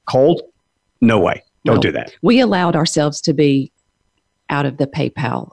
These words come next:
Speaker 2: uh, ac-, account,
Speaker 1: Yeah.
Speaker 2: I guess you say, because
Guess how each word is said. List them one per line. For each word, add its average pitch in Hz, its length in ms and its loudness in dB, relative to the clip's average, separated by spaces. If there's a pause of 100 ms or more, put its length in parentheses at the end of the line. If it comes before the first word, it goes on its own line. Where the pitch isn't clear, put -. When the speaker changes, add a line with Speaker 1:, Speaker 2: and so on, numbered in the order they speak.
Speaker 2:
uh, - 60 -10 (180)
ac-, - 320 -8
account, - 420 -4
Speaker 1:
Yeah. 196 120 2
Speaker 2:
I - 20 -2
guess 135 200 -4
you 147 120 -4
say, 156 220 0
because 151 440 -2